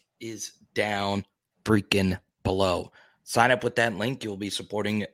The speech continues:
the Fantasy Football Card Quest. And once again, get in the comment section right now. Have you ever bought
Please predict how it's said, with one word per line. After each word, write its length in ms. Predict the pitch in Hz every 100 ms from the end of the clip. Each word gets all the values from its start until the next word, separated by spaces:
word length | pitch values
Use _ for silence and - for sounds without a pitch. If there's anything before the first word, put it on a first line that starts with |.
| -
the 200 | 104 98
Fantasy 420 | - 104 104 101
Football 640 | - 101 - 95 92 92 - - - - -
Card 240 | 117 123
Quest. 360 | 160 170 - - -
And 440 | 113 117 117 113 - -
once 200 | 123 151
again, 220 | 165 110
get 160 | 90 127
in 80 |
the 60 | 156
comment 380 | - 143 139 131
section 560 | 135 127 - 123 120 - - - -
right 300 | 92 101 123
now. 320 | 85 117 104 92
Have 180 | 104
you 140 | 104 113 -
ever 300 | 113 101 110
bought 460 | 98 110 101 107